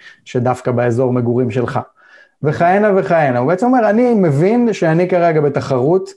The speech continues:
עם כל הערים האחרות בעולם, על האנשים הכי מוכשרים בעולם, ואני יודע שהאנשים האלה כן רוצים להיות במקום אחד ביחד, אבל אני אמשוך אותם אליי עם כל ההטבות האלה, וגם עם, עם, אתה יודע, להגיד, 'וואלה, יש פה שמש,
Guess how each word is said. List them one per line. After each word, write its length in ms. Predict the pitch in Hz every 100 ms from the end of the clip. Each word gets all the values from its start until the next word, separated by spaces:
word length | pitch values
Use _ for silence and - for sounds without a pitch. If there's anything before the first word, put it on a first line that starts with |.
| _ _ _ _ _ _ _ _ _ _ -
עם 140 | 165
כל 240 | 156 202 214
הערים 380 | 175 160 170 160
האחרות 500 | 135 143 135 143 135
בעולם, 380 | 120 143 208
על 100 | 180
האנשים 360 | 147 147 143 175
הכי 160 | - 156
מוכשרים 420 | 135 - 123 127
בעולם, 420 | 120 113 113 151 - - - -
ואני 260 | 135 165 180
יודע 300 | 185 208 254
שהאנשים 420 | 254 208 180 208
האלה 160 | 214 196
כן 180 | 214 220
רוצים 280 | 214 208
להיות 180 | 175 151
במקום 340 | 135 131 135 123
אחד 260 | 117 123
ביחד, 380 | 120 117 107 - 156 _ _ _ -
אבל 160 | 151
אני 140 | 190 220
אמשוך 260 | 226 226
אותם 240 | 220 214 214
אליי 280 | 226 196
עם 80 | 151
כל 180 | 139 170
ההטבות 460 | 165 151 127 131 127
האלה, 200 | 127 127
וגם 280 | 143 175 208
עם, 420 | 220 220 220 220 - -
עם, 200 | 196 196 202 190 -
אתה 100 | 208
יודע, 160 | 233 214
להגיד, 260 | 214 233
'וואלה, 300 | 196 214 202 147 - _
יש 160 | 151 147
פה 280 | - 180 180
שמש, 600 | - 220 165 127 -